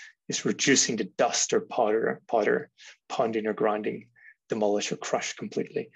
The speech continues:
I just thought then that maybe it's this idea of going back to spirit, as it, as it were, to, you know, the, the gross form of matter, like this idea of something, um, takes shape, but then actually going back to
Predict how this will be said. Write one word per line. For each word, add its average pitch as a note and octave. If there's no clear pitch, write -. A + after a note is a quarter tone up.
I C#3+
just -
thought A#2+
then A2+
that A2
maybe A#2
it's A2
this -
idea G#2+
of G2+
going A2
back G#2+
to -
spirit, A2
as A2
it, -
as B2
it B2
were, A#2
to, G#2
you A2+
know, G#2
the, G#2
the A2+
gross G#2+
form B2+
of -
matter, C3+
like A#2
this -
idea G#2
of G2
something, G#2+
um, G#2+
takes -
shape, -
but A#2
then G#2+
actually G#2
going A2
back G2+
to A2